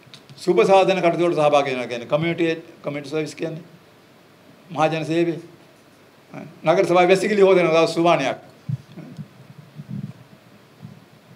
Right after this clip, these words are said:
වෛද්‍ය සංගමේ ලේකම්ට නැත්තම්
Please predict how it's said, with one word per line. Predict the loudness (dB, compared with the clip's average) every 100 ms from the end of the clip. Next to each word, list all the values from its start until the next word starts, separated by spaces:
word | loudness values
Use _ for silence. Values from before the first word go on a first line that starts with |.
| -20 -20 -20 -20 -20 -20 -20 -20 -2
වෛද්‍ය | 0 0 0
සංගමේ | -2 -2 2
ලේකම්ට | 2 2 0 2 2 2 -6 -16 -20 -14
නැත්තම් | -8 -2 -2